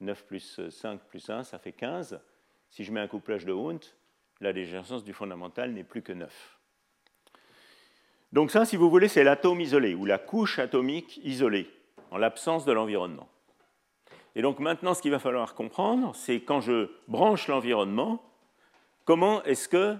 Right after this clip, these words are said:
cette dégénérescence est levée, comme elle était levée tout à l'heure, comment est-ce qu'elle se lève ? Et vous sentez bien que la physique de cet écrantage, des degrés de liberté interne de l'atome par l'environnement, peut être plus complexe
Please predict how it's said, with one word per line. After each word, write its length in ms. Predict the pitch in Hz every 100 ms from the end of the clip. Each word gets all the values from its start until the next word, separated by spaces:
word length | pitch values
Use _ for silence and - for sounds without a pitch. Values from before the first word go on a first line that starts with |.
| -
cette 240 | - 123
dégénérescence 680 | 101 127 120 107 107 170 160
est 60 | 104
levée, 480 | 110 120 202 254 233
comme 160 | - 101
elle 100 | 95
était 200 | - 101
levée 260 | 107 127
tout 160 | - -
à 80 | 90
l'heure, 280 | 101 240 110 _ _ _ _ -
comment 220 | 160 202
est-ce 140 | 185
qu'elle 140 | - 156
se 140 | -
lève ? 320 | 123 87 73 - _ - - - _ _ _ -
Et 80 | 117
vous 120 | 135
sentez 320 | 135 160 160
bien 280 | 127 175 233
que 320 | - 143 135 -
la 120 | 113
physique 680 | 110 185 175 180 170 - 101
de 80 | 110
cet 240 | - -
écrantage, 720 | - - 107 165 220 233 - - _ _ _ _ _ _ _ _ _ _ _ _
des 160 | 85
degrés 260 | 104 107 117
de 40 |
liberté 380 | 113 92 104 117
interne 400 | 110 120 147 143
de 80 | 113
l'atome 480 | 92 90 127 123 101
par 160 | 90
l'environnement, 500 | 85 92 90 95 160
peut 140 | 214 120
être 120 | 104
plus 160 | - 220
complexe 720 | 156 123 147 233 - -